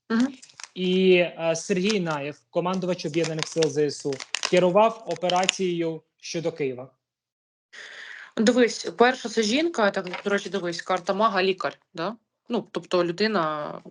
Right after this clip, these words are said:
Speaker 1: яка має, от карта мага, бачиш, даже прорисовка зі жінчиною. Тобто має медосвіту, ну, має, має мати медосвіту, да? Дивись, е, може бути така ситуація, що вона сама звільниться.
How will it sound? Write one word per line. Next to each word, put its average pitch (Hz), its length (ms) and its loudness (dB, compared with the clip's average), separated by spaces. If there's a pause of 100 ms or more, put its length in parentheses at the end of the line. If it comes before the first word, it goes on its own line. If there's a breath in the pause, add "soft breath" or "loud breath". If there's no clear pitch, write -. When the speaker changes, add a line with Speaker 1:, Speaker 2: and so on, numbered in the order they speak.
Speaker 1:
яка 175 220 -4
має, 170 420 2 (200)
от 175 300 -4
карта 175 300 -2
мага, 147 280 -2
бачиш, 202 140 -6
даже 175 140 -4
прорисовка 160 520 -4
зі 151 80 -8
жінчиною. 156 480 -6 (600 loud breath)
Тобто 180 280 -6
має 190 260 4
медосвіту, 180 840 -2
ну, 170 60 -6
має, 165 300 2
має 196 460 2
мати 175 380 0
медосвіту, 156 600 -10
да? 196 220 -6 (480 loud breath)
Дивись, 185 560 -2
е, 175 480 -4 (160)
може 214 220 -2
бути 214 180 -2
така 214 200 -2
ситуація, 233 460 0
що 202 100 -4
вона 196 140 -2
сама 185 280 -4
звільниться. 160 540 -8